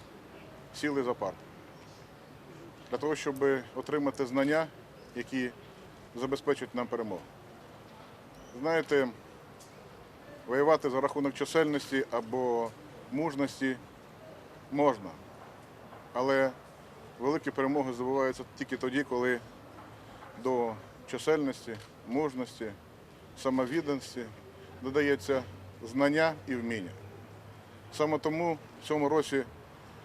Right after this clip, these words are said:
кількість бажаючих поступити, особливо до Національного університету оборони, на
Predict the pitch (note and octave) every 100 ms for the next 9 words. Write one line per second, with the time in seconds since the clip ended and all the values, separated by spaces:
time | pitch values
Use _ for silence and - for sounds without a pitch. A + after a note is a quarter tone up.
0 | - - - - - E3 D3+ C#3 C#3 C3
1 | D#3 C#3+ C3 - B2 C#3 C#3 D#3+ C3 A#2
2 | B2 C3 C#3+ B2+ A#2 A2+ - - - -
3 | C3 B2+ C#3 D3+ C3 B2 A#2+ C3 C#3+ C3+
4 | B2 A#2+ C3 D3 C3+ - - - - -
5 | - - - B2 B2 A#2